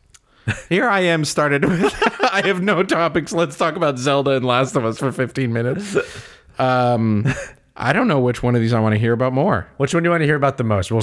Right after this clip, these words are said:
Speaker 2: we'll do that one. And if we have time, we'll do another, but I don't know if we'll have time.
Speaker 1: I like, "What's your aging theme?"
Speaker 2: Ah.
Speaker 1: You immediately know what this is.
Speaker 2: I do.
Speaker 1: Well done.
Speaker 2: I do.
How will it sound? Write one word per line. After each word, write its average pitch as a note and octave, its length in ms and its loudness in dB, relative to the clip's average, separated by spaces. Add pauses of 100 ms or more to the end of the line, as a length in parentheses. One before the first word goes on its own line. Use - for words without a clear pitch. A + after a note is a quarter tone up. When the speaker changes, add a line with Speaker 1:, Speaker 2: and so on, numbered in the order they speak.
(120)
Speaker 2:
we'll A#2+ 160 0
do A2+ 120 0
that G2+ 200 -4
one. E2+ 180 -12 (540)
And B2+ 120 0
if C3+ 60 2
we D3+ 80 2
have C3+ 100 0
time, D#3+ 280 0
we'll D#3 80 0
do D3 100 2
another, G#2 320 0
but F#2+ 240 -4
I A2+ 60 4
don't A2+ 100 0
know G#2+ 60 -2
if G2+ 80 -8
we'll G2 80 -2
have F2 120 -6
time. - 120 -8
Speaker 1:
I C3+ 140 0
like, E3+ 440 -2 (240)
"What's A#2+ 420 -2
your F3 220 0
aging A#2+ 460 0
theme?" E2 420 -2 (320)
Speaker 2:
Ah. A#2+ 840 -6
Speaker 1:
You D3 220 -2
immediately A#2+ 500 0
know C#3+ 100 0
what D3 120 -2
this E3 180 -2
is. B2+ 340 -2
Speaker 2:
I G#2 60 -2
do. A#2+ 140 0
Speaker 1:
Well C3+ 280 0
done. D3+ 540 -2
Speaker 2:
I G2+ 100 -4
do. A#2+ 160 -4